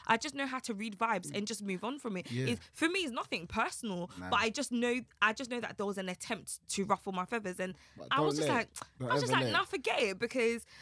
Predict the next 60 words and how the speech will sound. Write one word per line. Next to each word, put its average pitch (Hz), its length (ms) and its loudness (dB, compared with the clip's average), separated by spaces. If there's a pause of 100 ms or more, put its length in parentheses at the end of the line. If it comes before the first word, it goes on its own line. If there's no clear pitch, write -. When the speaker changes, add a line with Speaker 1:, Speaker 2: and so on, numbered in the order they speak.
(300)
Speaker 2:
Nah, - 200 -8
Speaker 1:
at - 100 -12
Speaker 2:
don't 330 140 4
Speaker 1:
the 330 80 4
end - 100 2
Speaker 2:
let 311 80 0
Speaker 1:
of - 60 0
Speaker 2:
it, 247 100 0
Speaker 1:
the 277 60 2
Speaker 2:
man. 208 180 4
Speaker 1:
day, - 20 -4 (160)
we 254 160 6
see 302 220 -4
each - 100 -4
other 226 300 2
on 208 140 0
a 196 80 4
bi-weekly 220 560 0
basis. 190 460 0 (360)
Do - 80 -4
Speaker 2:
It - 20 0
Speaker 1:
you 240 60 4
know 247 80 8
what 226 80 8
I 226 40 6
Speaker 2:
doesn't, 240 40 2
Speaker 1:
mean? 175 100 6
Speaker 2:
it - 20 10
doesn't, 214 220 8
it 180 40 0
does, 208 220 8
in, 240 140 4
in, 214 200 0
in, 202 240 -2
ge-, 214 220 2
in 185 160 -2
any 208 240 2
form 180 280 -2
Speaker 1:
And 160 100 0
Speaker 2:
of 277 80 6
Speaker 1:
it's 262 80 6
Speaker 2:
life. - 180 2
Speaker 1:
not - 80 0
that 202 80 -4
serious. 196 500 -4
Speaker 2:
Yeah, 156 120 4
in 131 180 0
any 170 220 0
form 143 260 -4
of 110 140 -6
life, 95 240 -8
like 95 160 -14
I - 20 -16
said, 92 240 -14 (340)
Speaker 1:
Mm. 226 440 -8
Speaker 2:
not 135 200 0
everybody 110 540 -4
is 90 100 -10
your 90 80 -14
friend. - 400 -16